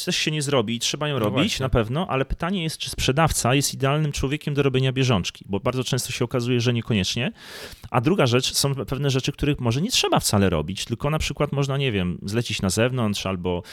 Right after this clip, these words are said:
Speaker 1: przenieść do sklepu internetowego, jeżeli to są jakieś tam zamówienia transakcyjne i tak dalej, i tak dalej.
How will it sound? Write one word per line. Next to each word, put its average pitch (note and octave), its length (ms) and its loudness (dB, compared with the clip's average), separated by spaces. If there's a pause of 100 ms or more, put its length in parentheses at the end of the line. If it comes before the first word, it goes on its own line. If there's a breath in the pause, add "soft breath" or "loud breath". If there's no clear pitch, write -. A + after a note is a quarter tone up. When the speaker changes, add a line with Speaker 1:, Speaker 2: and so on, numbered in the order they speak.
(240 loud breath)
Speaker 1:
przenieść A2 360 2
do F#2+ 80 -4
sklepu B2+ 340 2
internetowego, B2 640 0
jeżeli A2 160 0
to A#2 80 -2
są - 120 2
jakieś A2 220 -2
tam G#2+ 120 0
zamówienia G#2+ 440 2
transakcyjne G2 600 0
i C3+ 120 -6
tak A2+ 160 -2
dalej, G2+ 180 0
i - 20 -2
tak G2+ 140 -4
dalej. D#2 220 -6